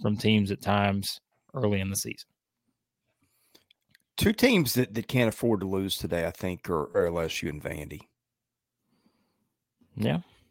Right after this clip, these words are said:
Speaker 1: Well, if Vandy loses Central Arkansas, boy, they got, the Presbyterian was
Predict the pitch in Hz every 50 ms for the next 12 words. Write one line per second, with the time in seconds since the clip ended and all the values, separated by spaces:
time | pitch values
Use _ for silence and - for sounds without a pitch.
0 | _ _ _ _ _ _ _ _ _ _ _ _ _ _ _ _ _ _ _ _
1 | _ _ _ 269 120 110 101 95 123 165 202 185 147 139 147 143 127 113 - -
2 | 131 123 107 107 113 110 104 104 101 - 101 101 101 101 95 - - _ _ _
3 | _ _ _ _ _ _ _ 82 82 - - _ - - - - _ _ _ _
4 | - - 117 104 104 110 135 123 107 98 101 - - _ _ _ - - _ _
5 | _ _ _ _ _ _ _ _ _ _ _ _ - - 123 131 - - 117 117
6 | - - 101 - 110 113 113 104 98 98 98 98 101 - -